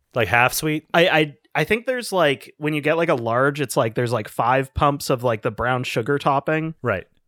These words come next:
Speaker 2: And then I get them to swap that out for cinnamon, and then it's
Speaker 1: Oh, but,
Speaker 2: like a,
Speaker 1: oh.
Speaker 2: a little cinnamon bun drink.
Speaker 1: Real talk, though. D-, when you go to Starbucks, do you ask for a large, or do you use their stupid fucking size names?
Speaker 2: I use both. Uh,
Speaker 1: That's
Speaker 2: kind of
Speaker 1: fucked.
Speaker 2: interchangeably.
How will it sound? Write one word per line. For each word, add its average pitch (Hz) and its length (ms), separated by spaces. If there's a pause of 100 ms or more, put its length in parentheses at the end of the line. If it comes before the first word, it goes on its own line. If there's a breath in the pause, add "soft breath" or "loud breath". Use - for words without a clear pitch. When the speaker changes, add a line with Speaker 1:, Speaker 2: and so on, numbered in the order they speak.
(100)
Speaker 2:
And 139 140
then 127 80
I 123 80
get 131 180
them 127 140
to 117 80
swap 120 360
that 110 160
out 110 180
for 110 100
cinnamon, 107 480
and 101 100
then 101 120
it's 190 100
Speaker 1:
Oh, 170 60
but, 139 80
Speaker 2:
like - 120
a, 110 80
Speaker 1:
oh. 147 200
Speaker 2:
a - 20
little 104 220
cinnamon 135 600
bun 98 260
drink. 104 380
Speaker 1:
Real 156 240
talk, 92 440
though. 92 240
D-, 113 260
when 143 240
you 156 180
go 147 200
to 175 80
Starbucks, 127 680
do 117 120
you 131 200 (200)
ask 131 280
for 170 140
a 123 80
large, 110 480
or 135 80
do 120 80
you 117 160
use 113 360
their 117 200
stupid 113 500
fucking 110 680
size 117 600 (120)
names? 90 520 (320)
Speaker 2:
I 151 60
use 185 320
both. 117 640 (320)
Uh, 131 380
Speaker 1:
That's 120 320
Speaker 2:
kind 156 240
of 151 80
Speaker 1:
fucked. 151 60
Speaker 2:
interchangeably. 127 680